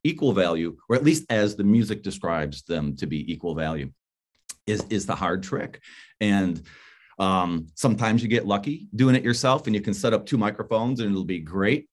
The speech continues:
Sometimes, um, maybe not so much. And you also have to deal with the hall. Too many times bands are just so great that we have a place to play. Uh, we'll play in churches, we'll play in closets, we'll play in cafetoriums, we'll play in outdoors, we'll play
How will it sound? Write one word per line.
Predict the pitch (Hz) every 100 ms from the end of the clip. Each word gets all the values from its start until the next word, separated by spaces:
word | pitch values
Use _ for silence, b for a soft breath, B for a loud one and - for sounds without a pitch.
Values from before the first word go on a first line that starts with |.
| -
Sometimes, | - 107 107 110 110 117 104 - - _
um, | 92 92 92 90 90 85 - _
maybe | 123 147 147
not | 135 147
so | - 175
much. | 185 - - - -
And | 98
you | 110
also | 160 190 104
have | 87
to | 85
deal | 80 71
with | 76 -
the |
hall. | - - 180 - - B B B B
Too | -
many | 160 151
times | 135 139 131 110 98 - B B -
bands | 120 120 110 101 B B B
are | 104 98 92 95 -
just | 160 - - _ - -
so | - 226
great | 117 95 101 92 123 -
that | -
we | 98
have | 98 101
a |
place | 78 - 95 135 -
to | -
play. | - 73 62 64 _ -
Uh, | 92
we'll | 104
play | 120 117 85
in | 73
churches, | - 143 143 139 135 135
we'll | 90
play | - 101 101
in | 82 80
closets, | 107 117 131 139 131 - 101
we'll |
play | 95 113 101 90
in | 82
cafetoriums, | - 117 - - 151 139 131 127 127 123
we'll | 98
play | - 107 98 92
in | 85 80
outdoors, | 113 135 - 135 127 117 117
we'll | -
play | - -